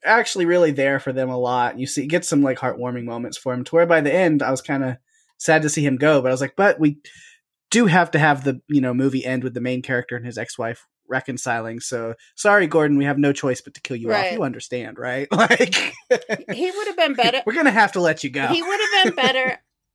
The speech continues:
Speaker 2: off with Tamara, which we haven't
Speaker 1: Mm-hmm.
Speaker 2: touched on that situation yet, but anyway, yeah.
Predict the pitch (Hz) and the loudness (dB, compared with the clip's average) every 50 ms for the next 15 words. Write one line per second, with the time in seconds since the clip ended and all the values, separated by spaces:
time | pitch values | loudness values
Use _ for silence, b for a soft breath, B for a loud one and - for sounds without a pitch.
0 | _ _ _ _ - 214 208 202 196 190 - 202 190 185 - - 202 185 170 175 | _ _ _ _ -2 0 2 2 2 0 0 -2 -2 -2 -2 -2 0 0 2 2
1 | 220 254 214 - - - - 220 - _ _ _ _ _ _ _ _ _ _ _ | 2 2 2 0 -2 -4 -4 -6 -10 _ _ _ _ _ _ _ _ _ _ _
2 | _ _ _ _ _ - 185 190 - 220 202 233 240 226 214 220 196 - 123 117 | _ _ _ _ _ -6 -6 -4 0 2 4 4 4 4 2 0 0 0 -2 0
3 | 110 214 - - - - - 170 156 156 156 160 156 160 - _ _ - - 185 | 0 0 -2 -2 -4 -4 -2 -2 -2 -2 -2 -4 -4 -6 -8 _ _ 0 2 4
4 | 190 175 - - - 190 160 - - 139 147 151 151 - - 165 165 160 160 160 | 4 4 2 0 -4 -6 -6 -6 -6 -6 -4 -4 -6 -8 -8 -6 -4 -4 -4 -4
5 | - - 175 170 165 156 - _ _ _ _ _ _ _ _ _ _ _ _ _ | -2 0 0 2 2 0 -2 _ _ _ _ _ _ _ _ _ _ _ _ _
6 | _ _ _ _ _ _ _ _ _ _ _ _ _ - 214 220 214 208 196 196 | _ _ _ _ _ _ _ _ _ _ _ _ _ 0 0 2 2 2 2 2
7 | 185 185 190 196 175 151 160 | 2 4 4 4 4 2 0